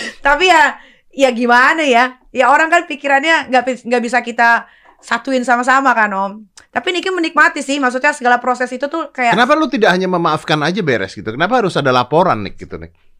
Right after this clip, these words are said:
Speaker 1: Orang yang ngelaporin. Kalau Niki udah ngelaporin orang itu, berarti orang itu udah kelewatan.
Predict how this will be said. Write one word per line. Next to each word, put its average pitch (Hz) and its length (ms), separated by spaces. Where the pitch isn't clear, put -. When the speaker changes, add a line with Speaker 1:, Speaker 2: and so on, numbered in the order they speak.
Speaker 1:
Orang 330 280
yang 359 120
ngelaporin. 220 580
Kalau 302 240
Niki 294 200
udah 330 180
ngelaporin 240 320
orang 220 260
itu, 262 200
berarti 240 260
orang 302 200
itu 254 140
udah 269 120
kelewatan. 190 580